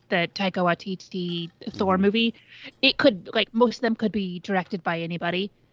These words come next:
Speaker 1: and you just don't know.
Speaker 2: Yeah,
Speaker 1: But
Speaker 2: I, I totally get that.
Speaker 1: this, I, I was just watching it, and before the credit even roll, I'm like, "Oh, this is definitely one that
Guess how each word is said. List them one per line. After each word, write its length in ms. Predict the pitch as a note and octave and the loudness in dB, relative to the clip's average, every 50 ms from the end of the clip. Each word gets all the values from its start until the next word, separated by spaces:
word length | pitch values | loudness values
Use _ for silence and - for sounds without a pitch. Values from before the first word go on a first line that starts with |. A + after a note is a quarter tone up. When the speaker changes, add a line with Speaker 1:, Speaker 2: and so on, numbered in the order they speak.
| _ _ _ _ _ _ | _ _ _ _ _ _
Speaker 1:
and 180 | - G3 F#3+ F3+ | 0 0 2 2
you 100 | F3+ F3+ | 0 0
just 160 | F3 - - | -2 -4 -4
don't 140 | - F3+ E3+ | -4 -4 -4
know. 140 | D#3+ D3+ D3 - _ _ _ _ _ | -4 -6 -10 -12 _ _ _ _ _
Speaker 2:
Yeah, 240 | A#2+ C3+ D3+ G#2 D#2 | -2 0 0 0 4
Speaker 1:
But 240 | - G3 F#3+ F3+ - - | 4 4 4 4 0 -2
Speaker 2:
I, 60 | - | -4
I 40 | A2 | -4
totally 300 | G2 - G2+ E2 D#2 C#2 | -2 -2 -4 -4 -4 -6
get 180 | C2+ C#2+ - - | -8 -10 -14 -12
that. 200 | - G1+ - - _ _ _ _ _ _ _ _ _ _ _ _ - F3+ | -14 -14 -14 -16 _ _ _ _ _ _ _ _ _ _ _ _ -8 -2
Speaker 1:
this, 420 | - C4 C#4 - - - - - _ _ _ _ _ _ _ _ - | 0 0 0 0 -4 -12 -18 -20 _ _ _ _ _ _ _ _ -4
I, 80 | G3+ - - _ G#3+ - - | -4 -4 -4 _ -18 -10 -4
I 100 | - G#3+ | -2 -2
was 100 | G#3+ G#3+ | 0 0
just 160 | G#3 A3 - G#3+ | -2 -4 -6 -4
watching 380 | A3 G#3 B3+ D#4+ - - G3 | -2 0 0 -2 -2 -6 -6
it, 100 | F#3 F3 - | -6 -6 -4
and 80 | G3+ G3+ | -6 -8
before 380 | G#3 - _ _ - B3+ A#3+ | -8 -10 _ _ -2 0 0
the 80 | G#3 G3+ | 0 -2
credit 360 | - - D4+ E4 F#4 C4 A#3 | -6 -2 -2 0 0 0 -2
even 380 | G#3+ F3+ E3+ F3 E3 F3+ F3 - _ | -2 -4 -4 -4 -6 -8 -12 -12 _
roll, 240 | G#3+ C#4 D4 A#3+ G3+ | 0 0 2 2 2
I'm 80 | F#3+ | 0
like, 180 | G3 G3 - - - | -2 -4 -4 0 2
"Oh, 260 | D#4+ C#4 F#3+ - - F3+ | 4 4 4 2 -2 -4
this 200 | - C4+ C4 - | -4 -4 -4 -4
is 80 | G#3+ - | -12 -6
definitely 560 | - A3 F#3+ G3 - A3 F#3+ F3 E3 - - _ | -2 -2 -2 -2 -4 -10 -8 -8 -8 -8 -10 _
one 260 | - G3+ F3 E3+ E3 D#3+ | -4 -4 -2 -2 -4 -2
that 200 | F3 E3+ E3 - | -2 -2 -2 -2